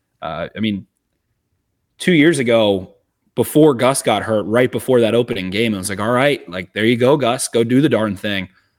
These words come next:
Um, so it was just insult to injury when he wasn't able to. So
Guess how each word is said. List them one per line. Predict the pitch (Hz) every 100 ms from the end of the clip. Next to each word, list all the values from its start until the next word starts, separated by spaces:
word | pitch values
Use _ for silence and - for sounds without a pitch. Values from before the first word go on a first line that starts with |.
| _
Um, | 90 92
so | 92
it | 113
was | 92 _ _ -
just | - 156 - 156
insult | 160 - 131 -
to | -
injury | 120 107 101
when | 92 95
he |
wasn't | 110 110 104
able | 110 127
to. | - 147 143
So | - 110